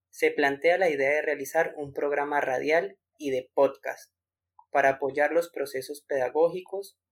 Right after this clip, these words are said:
de salud, de nutrición y psicosociales de las familias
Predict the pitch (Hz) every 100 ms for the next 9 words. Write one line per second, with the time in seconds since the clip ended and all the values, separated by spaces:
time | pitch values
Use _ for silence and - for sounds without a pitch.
0 | _ _ - _ 135 127 127 127 156 170
1 | _ _ _ _ _ 147 143 139 - 131
2 | 165 165 196 208 _ _ _ _ 143 143
3 | 143 156 143 123 - 127 - - - _
4 | _ _ _ 156 143 127 131 127 - -
5 | - -